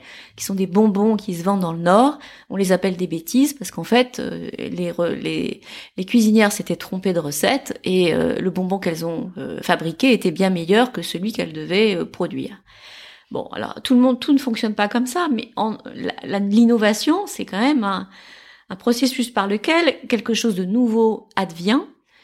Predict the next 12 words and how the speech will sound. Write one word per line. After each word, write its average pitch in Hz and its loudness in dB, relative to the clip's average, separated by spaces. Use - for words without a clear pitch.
et 208 -2
il 196 2
advient 202 2
parce - -6
qu'on 190 -8
est 185 -8
capable 240 2
de 170 -6
repérer 220 2
un 175 -6
signal 185 -2
faible 294 2